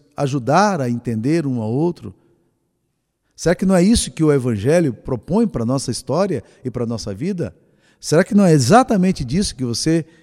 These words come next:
está precisando? Deus está querendo comunicar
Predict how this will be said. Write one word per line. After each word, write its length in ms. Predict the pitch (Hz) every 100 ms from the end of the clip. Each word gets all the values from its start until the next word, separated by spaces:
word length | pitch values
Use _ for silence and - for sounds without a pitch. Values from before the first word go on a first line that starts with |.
| 120
está 240 | 120 143
precisando? 720 | 143 131 113 127 208 165 92 - _ _ _ _ _ _ _ _ _ _ _ _
Deus 360 | 120 139 240 247
está 240 | 180 185
querendo 360 | 170 151 156 156
comunicar 920 | 143 147 127 117 147 156 139 92 _